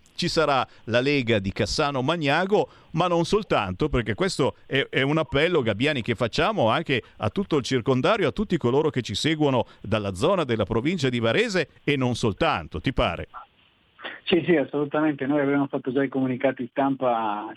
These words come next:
Speaker 2: sia a Malpensa ventiquattro, Varese News e alla Prealpina, quindi i mezzi di, di stampa sono tutti al corrente. Abbiamo anche informato la segreteria provinciale in modo tale da divulgare questo incontro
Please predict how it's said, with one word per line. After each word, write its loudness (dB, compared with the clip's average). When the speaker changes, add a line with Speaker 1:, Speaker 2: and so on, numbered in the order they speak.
Speaker 2:
sia 0
a -2
Malpensa -2
ventiquattro, 0
Varese -2
News 0
e 2
alla 0
Prealpina, 0
quindi 0
i -2
mezzi 0
di, 0
di -4
stampa 0
sono -6
tutti -6
al 0
corrente. -2
Abbiamo 0
anche -2
informato 0
la 2
segreteria 0
provinciale 0
in -4
modo -2
tale 2
da -8
divulgare 0
questo -8
incontro 0